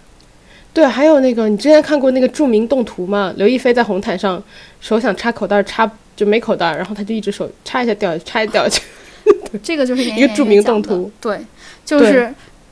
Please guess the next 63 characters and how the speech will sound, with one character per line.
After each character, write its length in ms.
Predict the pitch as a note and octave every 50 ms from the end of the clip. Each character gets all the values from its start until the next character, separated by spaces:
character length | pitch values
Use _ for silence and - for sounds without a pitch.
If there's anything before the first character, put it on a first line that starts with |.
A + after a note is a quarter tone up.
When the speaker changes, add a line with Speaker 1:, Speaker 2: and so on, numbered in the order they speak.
| - -
Speaker 2:
他 120 | E4 F4
讲 180 | - - B3 G#3
的 80 | G#3+
这 140 | A#3+ C4+ C#4
些 80 | C4+ C#4+
女 120 | C#4 B3
性 200 | G#3+ A3 B3 C4
视 120 | B3+ C#4 B3+
角， 140 | A#3+ -
就 160 | G3 A3 C4+ C4+
是 240 | C4+ A#3+ G#3+ G#3 -
可 140 | - - A3
能 100 | G#3+ A#3+
男 120 | A#3+ A3+ A#3+
生 160 | - C4+ C4
根 120 | C4 C4+
本 100 | B3 G#3
没 80 | G3 G#3
有 100 | A3 A3
意 140 | A#3 A#3+ B3
识 160 | - - A3+
到， 240 | A3+ A3+ G#3+ F#3+ - - - - - - -
其 160 | - - D#4
实 40 | F#4
他 160 | - - G4
也 80 | D#4+ B3
是 140 | - D4
很 180 | C4 - E3 A#3
小 160 | C#4 - D4+
很 160 | G#3+ D#4 -
小 160 | - - F3 F3
的 120 | F3 G#3
点， 200 | G#3+ - F3 E3 G#3
他 120 | - C#4
只 140 | C#4 C4+ A3+
是 100 | G#3+ -
我 120 | B3+ G#3+
们 200 | F#3 G3 G#3+ A#3 - - - - -
生 220 | - - - C#4 C4+
活 100 | C4+ A3+
中 160 | A3 B3 A#3+
间 320 | A#3+ A#3+ A#3 A#3 A#3+ A#3+ A#3+
诸 160 | - - C4+ B3+
多 240 | C4 B3+ B3 B3
从 240 | B3+ - - A3 A3+
小 220 | B3+ - G#3+ D#3 F3+
就 120 | - G#3
规 160 | G3+ - G#3+
训 160 | A3 - A3+
的 120 | G#3+ F#3+ -
不 120 | - -
方 160 | A3 - G#3+
便 160 | A3+ A#3 G3+ G3
之 160 | - G#3+ G3+
一， 280 | G3+ G#3 G3 G3 G#3 - _ _ - _ - - - - - - _ _
但 100 | - C#4
是 80 | D4 C#4
他 100 | C#4 C#4
讲 240 | C#4 - - - G#3+
出 140 | - -
来 100 | A3+ G#3+
了， 220 | A3+ A3+ G#3 G3 F#3+
Speaker 1:
嗯。 80 | -